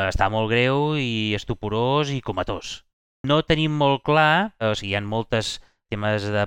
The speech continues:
patogènesi que no sabem per què funciona o per què apareix aquesta encefalopatia, però sí que sabem que és per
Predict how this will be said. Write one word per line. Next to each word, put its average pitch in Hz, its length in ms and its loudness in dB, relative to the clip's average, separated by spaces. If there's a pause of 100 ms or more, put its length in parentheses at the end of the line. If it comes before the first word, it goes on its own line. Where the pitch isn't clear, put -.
patogènesi 107 1120 -2
que 120 80 -2
no 101 140 -4
sabem 101 680 -6
per 98 120 -4
què 101 120 -6
funciona 101 400 -4
o 98 80 -2
per 92 160 -6
què 98 80 -4
apareix 98 240 -4
aquesta 95 240 -8
encefalopatia, 120 680 -2 (520)
però 107 760 4
sí - 240 -2
que 113 160 2 (340)
sabem 110 320 -2
que 117 140 0
és 113 100 -4
per 113 180 0